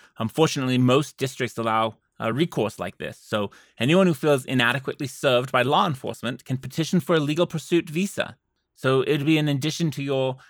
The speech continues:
immigration, uh, paperwork, but basically it's a writ allowing someone in good standing to investigate a grievance independently. It's pretty rare, but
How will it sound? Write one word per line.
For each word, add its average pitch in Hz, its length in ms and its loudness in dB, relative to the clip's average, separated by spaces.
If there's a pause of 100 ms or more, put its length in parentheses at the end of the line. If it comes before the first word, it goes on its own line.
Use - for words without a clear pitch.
(160)
immigration, 143 760 -2 (420)
uh, 117 140 0
paperwork, 113 640 -2
but 117 200 0
basically 170 440 2
it's 139 100 -4
a 147 80 2
writ 170 240 2
allowing 151 340 2
someone 165 340 0
in 156 100 0
good 165 160 0
standing 165 340 0
to 180 100 -2
investigate 156 480 -2
a 175 40 2
grievance 202 420 0
independently. 226 720 -2 (420)
It's 127 120 -8
pretty 208 200 2
rare, 202 280 6
but 202 240 2